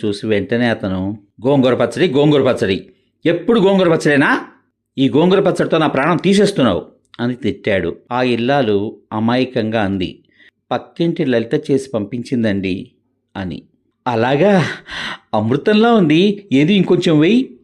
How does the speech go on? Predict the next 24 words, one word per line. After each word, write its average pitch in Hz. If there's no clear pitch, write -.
అన్నాడట 104
అతను. 85
అదండి 107
పక్కింటి 113
ఆవిడ 98
మహత్యం. 90
నా 156
చిన్నతనంలో 165
చదివినటువంటి 127
ఈ 127
కార్టూన్లోని 127
ఈ 110
అంశం 104
తలుచుకున్నప్పుడల్లా 117
ఈనాటికి 113
నాకు 107
నవ్వొస్తూనే 113
ఉంటుంది. 90
అందులో 110
ముఖ్యంగా 120
ఇంట్లో 120
గోంగూర 117
పచ్చడి 107
చేసినప్పుడు. 95